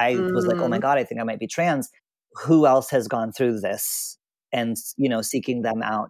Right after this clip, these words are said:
Speaker 1: to try and get some support so that I didn't go through it in a messy or, or even destructive way. Yeah, so that's just a, you know, that's just a little bit, little bit of the journey. And, uh,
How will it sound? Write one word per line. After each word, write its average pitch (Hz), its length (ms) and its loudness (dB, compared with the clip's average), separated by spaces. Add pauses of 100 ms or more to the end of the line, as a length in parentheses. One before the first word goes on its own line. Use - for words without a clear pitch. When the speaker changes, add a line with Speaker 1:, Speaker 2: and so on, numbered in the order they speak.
(140)
Speaker 1:
to 123 100 -2
try 110 240 -4
and 110 160 -2
get 113 220 -2
some 107 140 -8
support - 540 -2
so 123 140 -8
that 113 100 -2
I 110 120 -2
didn't 113 240 -2
go 113 180 -2
through 120 200 0
it 117 100 2
in 117 100 -2
a 110 60 -2
messy 117 520 -2
or, 113 220 0
or 117 160 -2
even 113 220 -2
destructive 113 600 -6 (300)
way. 90 340 -8 (540)
Yeah, 170 380 0
so - 160 -6
that's 185 240 0
just 202 200 -4
a, 196 180 4
you 339 100 2
know, 320 120 0
that's 294 200 -2
just - 180 -2
a - 40 -4
little 143 260 2
bit, 139 320 2 (400)
little 190 240 6
bit 143 120 6
of 139 120 6
the 139 80 4
journey. 123 760 2
And, 117 380 0
uh, 110 360 6